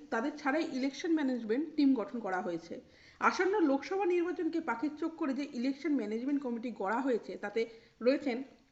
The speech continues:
সুনীল বানশাল, অমিত মালব্য, মঙ্গল পাণ্ডে, আশা লাকড়া। টিমে রয়েছেন শুভেন্দু অধিকারী, সুকান্ত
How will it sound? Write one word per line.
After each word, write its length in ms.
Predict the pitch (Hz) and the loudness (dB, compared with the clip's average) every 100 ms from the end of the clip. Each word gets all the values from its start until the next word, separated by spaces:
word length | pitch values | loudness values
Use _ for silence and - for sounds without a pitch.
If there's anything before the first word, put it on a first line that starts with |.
| _ _ _ _ | _ _ _ _
সুনীল 400 | - 302 349 247 | 4 6 8 6
বানশাল, 380 | 208 208 262 359 - - _ - | 2 -2 -6 -6 -10 -20 _ -6
অমিত 240 | 220 262 - | 0 0 -2
মালব্য, 640 | 202 196 202 202 294 330 - 226 | -6 -4 -4 -2 -4 -6 -8 -2
মঙ্গল 340 | 226 262 269 | 0 2 0
পাণ্ডে, 400 | 269 190 202 302 - | -2 -6 -4 -6 -6
আশা 240 | 208 - | -10 -6
লাকড়া। 380 | 240 196 - - - _ _ _ _ _ - | -6 -6 -10 -12 -12 _ _ _ _ _ 4
টিমে 200 | 320 427 | 6 6
রয়েছেন 420 | 427 381 254 339 - - _ _ _ _ _ _ _ _ | 4 4 2 2 -4 -14 _ _ _ _ _ _ _ _
শুভেন্দু 500 | - 277 320 320 381 | 0 4 6 4 2
অধিকারী, 400 | 208 214 220 175 | -2 -2 -2 -2
সুকান্ত 540 | 170 269 269 277 277 | -2 -2 0 0 0